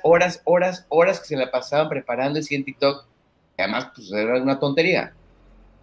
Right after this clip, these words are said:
Pero, no, entonces hay como, o sea, alguien tomó como fotos de, entonces así como, eh, ¿no? Con el celular y todo, mientras el mar está ahí, <laughs> en la universidad, y es como que dices, güey, a ver, la cuestión es, dentro de todo este marazgo, o sea, de,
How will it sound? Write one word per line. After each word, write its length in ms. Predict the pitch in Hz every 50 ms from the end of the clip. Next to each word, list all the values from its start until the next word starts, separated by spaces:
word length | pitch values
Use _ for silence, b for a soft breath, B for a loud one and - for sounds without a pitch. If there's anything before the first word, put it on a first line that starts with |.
| _ _ _ _ _
Pero, 300 | - 156 151 143 - -
no, 160 | - 160 156 165
entonces 280 | 175 175 180 180 - 190
hay 80 | 185 170
como, 340 | 196 185 175 151 139 - -
o 80 | 113
sea, 120 | 113 135 131
alguien 220 | 135 139 160 147
tomó 200 | 147 151 143 143
como 180 | 143 147 139 135
fotos 320 | 147 139 135 - 151 139 -
de, 80 | 123
entonces 400 | 117 - - 143 147 151 160 165
así 220 | 165 135 - - -
como, 440 | - 156 151 127 120 107 - - - _ _ _ _
eh, 100 | - 117
¿no? 180 | 117 139 147 147
Con 120 | 160 147
el 80 | 131 123
celular 360 | 127 127 113 117 123 127 131
y 100 | 135 135
todo, 140 | - 139 139 135
mientras 340 | 127 113 - 110 107 -
el 100 | 113 110
mar 160 | 113 117 123 135
está 220 | - 139 - 135
ahí, 300 | 123 123 120 95 92 - -
<laughs> 60 | -
en 140 | - 131 - -
la 80 | 127
universidad, 540 | 117 - 135 113 - - 117 117 120 131 127 - b b b b b _ _
y 100 | - 151
es 80 | 156 156
como 120 | 156 175 165
que 60 | 160
dices, 240 | 165 165 160 160 151 147
güey, 120 | 156 156
a 80 | 147 143
ver, 340 | 156 156 143 - - - - _ _ _ _
la 140 | 127 131 127
cuestión 380 | 139 143 139 - - 170 170 170
es, 180 | 165 160 156 -
dentro 320 | 139 131 131 131 131 131
de 60 | 135 135
todo 120 | 165 196
este 200 | 214 214 - -
marazgo, 400 | 160 139 127 120 117 110 107 - -
o 40 | -
sea, 160 | - - 110
de, 240 | 101 98 98 - -